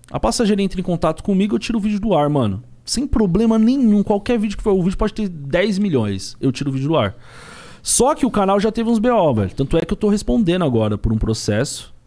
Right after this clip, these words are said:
tá ligado? Um valor, assim, astrônimo, é muito alto o valor, de uma passageira que eu vou explicar pra vocês qual que é a pegada.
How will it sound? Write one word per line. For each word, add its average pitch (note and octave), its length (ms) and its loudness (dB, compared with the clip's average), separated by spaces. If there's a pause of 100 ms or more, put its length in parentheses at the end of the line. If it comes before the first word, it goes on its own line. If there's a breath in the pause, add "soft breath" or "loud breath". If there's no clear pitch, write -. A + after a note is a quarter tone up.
tá - 80 -6
ligado? G2 400 -2 (180)
Um G#2+ 140 0
valor, A2+ 380 2
assim, G#2+ 480 -2 (680)
astrônimo, A2+ 1300 -2
é A#2 60 0
muito C#3+ 420 2
alto A#2+ 280 0
o B2+ 40 -4
valor, G#2+ 340 0 (720 loud breath)
de A#2 140 2
uma G#3+ 140 2
passageira G3+ 640 2
que - 100 -6
eu G#3 60 2
vou G3 80 2
explicar G3 300 -2
pra G3 120 0
vocês G3 400 0
qual G3 100 -2
que - 80 -4
é G3+ 40 0
a - 20 -4
pegada. A#2+ 440 2